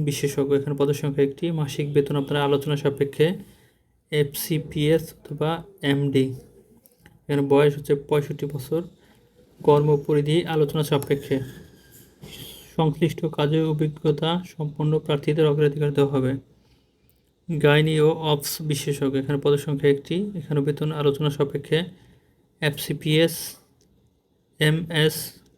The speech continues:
ডিজিও। আহ, বয়স পঁয়ষট্টি। কর্মপরিধি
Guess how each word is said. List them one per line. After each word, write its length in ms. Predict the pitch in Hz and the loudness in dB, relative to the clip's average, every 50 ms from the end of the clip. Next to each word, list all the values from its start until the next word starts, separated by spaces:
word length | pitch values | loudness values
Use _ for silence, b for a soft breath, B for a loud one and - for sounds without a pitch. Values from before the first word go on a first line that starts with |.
| _ _ _ _ - | _ _ _ _ -4
ডিজিও। 500 | 143 156 151 139 127 - 147 139 131 - 120 - - _ b b b b b b b b b b b _ _ _ _ _ _ _ 147 | 2 2 4 4 4 4 4 4 4 2 0 -6 -12 _ b b b b b b b b b b b _ _ _ _ _ _ _ -6
আহ, 80 | 139 | 0
বয়স 340 | 135 139 143 143 143 143 - - - - _ | 4 6 6 6 6 4 0 -6 -12 -16 _
পঁয়ষট্টি। 520 | _ 165 151 143 - 156 143 - - 147 175 196 202 196 - _ _ _ _ _ _ _ _ _ _ _ _ _ _ _ _ _ | _ 0 0 0 -2 -6 -8 -6 -6 -4 -4 -4 -6 -8 -14 _ _ _ _ _ _ _ _ _ _ _ _ _ _ _ _ _
কর্মপরিধি 640 | 156 151 147 151 147 143 143 151 151 143 143 151 | 2 4 6 6 6 4 4 4 4 4 4 2